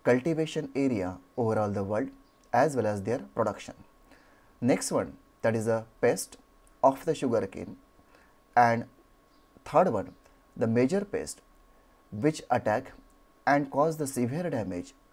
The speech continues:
to the sugarcane plant, that name is the Pyrrhilla purpusilla. In this Pyrrhilla purpusilla, step by step, we are going to focus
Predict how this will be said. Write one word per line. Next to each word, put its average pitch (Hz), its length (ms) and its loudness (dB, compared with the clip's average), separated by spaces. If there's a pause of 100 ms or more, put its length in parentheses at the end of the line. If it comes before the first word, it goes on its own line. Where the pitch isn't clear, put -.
(140)
to 135 100 0
the 123 100 0
sugarcane 107 500 -4
plant, 117 340 -6 (340)
that 107 260 0
name 135 300 -2
is 104 180 -6
the 95 180 -6 (360)
Pyrrhilla 135 560 2
purpusilla. - 640 -6 (1000)
In 165 160 4
this 190 220 4 (220)
Pyrrhilla 139 420 4
purpusilla, 123 600 -2 (180)
step 165 360 -4
by 185 140 -2
step, 98 320 -6 (320)
we 120 160 2
are 113 180 2 (140)
going 135 280 0
to 147 80 -6
focus - 540 -8